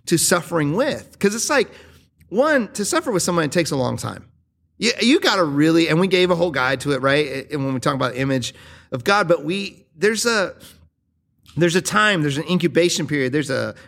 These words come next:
a waiting in the tension, there's a, a walking, there's a relationship there, right? And so it's not just like, "Well, are you for that or against that?" Like, it's really easy to just be like, "I'm against it," and, and then, well, what are you gonna do about it?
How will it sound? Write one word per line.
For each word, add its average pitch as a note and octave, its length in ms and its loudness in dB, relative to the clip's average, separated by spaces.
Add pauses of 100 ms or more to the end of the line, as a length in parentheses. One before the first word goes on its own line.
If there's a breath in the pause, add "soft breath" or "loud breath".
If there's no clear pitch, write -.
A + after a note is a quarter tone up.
(100)
a B2+ 80 2
waiting E3 480 4
in D3+ 100 0
the B2 60 -6
tension, D3 500 -2
there's B2+ 220 2
a, B2 160 0 (180 loud breath)
a B2+ 80 0
walking, C3+ 540 0
there's A#2+ 160 -6
a - 20 -6
relationship A#2+ 920 -2
there, G#2+ 260 -2
right? A2 340 -4 (400 loud breath)
And F#3 140 2
so A3+ 200 0
it's F3+ 240 -4
not G#3+ 360 0
just F3+ 260 -2
like, C#3 240 2
"Well, D3 200 2
are D#3 120 4
you D#3+ 80 4
for G3 200 0
that G3 160 4
or - 40 4
against F3 240 -2
that?" A#2+ 140 -2
Like, D#3 220 -2
it's A3 220 -6
really C4+ 220 -2
easy F3+ 260 0
to D#3+ 40 0
just C3 100 -6
be E3 60 2
like, C#3+ 160 2
"I'm D#4+ 120 2
against G#4 440 0
it," C#4 240 2
and, D3+ 280 0 (1040 soft breath)
and F#3+ 140 4
then, F#3+ 100 2
well, F#3 160 4
what G3+ 140 4
are A3 40 -4
you G3 60 -4
gonna F3+ 160 -2
do B3+ 140 2
about C#3 220 -2
it? - 80 -20